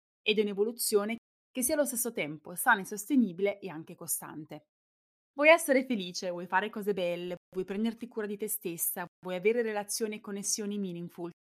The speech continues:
che abbiano significato, profonde, vuoi avere tempo per leggere, per studiare,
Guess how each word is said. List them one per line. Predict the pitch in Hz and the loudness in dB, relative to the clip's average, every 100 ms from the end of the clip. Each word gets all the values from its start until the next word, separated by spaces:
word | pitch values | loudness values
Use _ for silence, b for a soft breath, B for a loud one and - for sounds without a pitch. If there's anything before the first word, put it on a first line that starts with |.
| _ | _
che | 185 | -6
abbiano | 175 190 190 | -4 -6 -8
significato, | 196 190 202 196 160 170 175 170 _ _ - | -10 -10 -8 -4 -4 -2 -8 -8 _ _ -4
profonde, | 202 - 196 165 170 170 165 _ _ - | -2 2 2 2 -4 -6 -8 _ _ 4
vuoi | 226 226 | 6 8
avere | 285 285 247 - _ | 4 2 0 -2 _
tempo | - 233 233 | 2 4 4
per | 226 208 | 0 0
leggere, | 214 214 165 175 175 _ - | 6 6 4 -6 -8 _ -12
per | 190 | -10
studiare, | - 202 190 202 190 180 | -6 -2 2 4 2 0